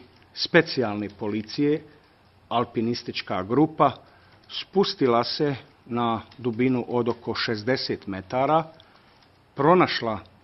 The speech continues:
dijelove skeletnih ostataka na jednom platou. Nakon što sam se ja spustio na tu dubinu, u-, uočio sam da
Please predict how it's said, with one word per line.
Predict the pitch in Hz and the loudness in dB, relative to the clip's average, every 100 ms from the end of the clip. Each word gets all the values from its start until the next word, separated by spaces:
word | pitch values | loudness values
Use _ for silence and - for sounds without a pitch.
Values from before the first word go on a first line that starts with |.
| _ | _
dijelove | 110 123 131 113 | -2 0 2 0
skeletnih | - - 120 110 - 87 - | -6 -4 -4 -4 -8 -10 -10
ostataka | 98 - 131 131 147 143 160 156 - - - _ | -10 -4 -4 0 -2 -2 -2 -2 -4 -20 -20 _
na | 104 | -6
jednom | 107 104 104 | -4 -4 -6
platou. | 87 110 98 - 131 175 170 - - _ _ _ _ - _ _ _ _ - - _ _ _ _ - | -6 -6 -6 0 6 6 6 -2 -20 _ _ _ _ -20 _ _ _ _ -20 -20 _ _ _ _ -2
Nakon | 123 147 156 - 135 110 - - - _ _ _ _ - - | 6 6 6 4 4 2 -4 -18 -20 _ _ _ _ -20 -12
što | - 131 | -4 -2
sam | 135 | 0
se | 123 135 | 0 6
ja | 160 170 | 8 8
spustio | - - 113 - 143 151 156 - - _ _ | 6 -4 -8 -4 2 2 2 -6 -20 _ _
na | 123 117 | 0 0
tu | - 120 | 0 -2
dubinu, | 95 98 90 123 156 170 - - _ _ _ _ _ _ _ _ _ _ _ | -2 -8 -2 2 4 2 -2 -14 _ _ _ _ _ _ _ _ _ _ _
u-, | 113 113 107 | -4 -2 0
uočio | 127 127 147 - 165 | 2 4 4 4 4
sam | - 170 160 165 | 4 0 0 -2
da | 117 120 117 113 | -4 2 2 2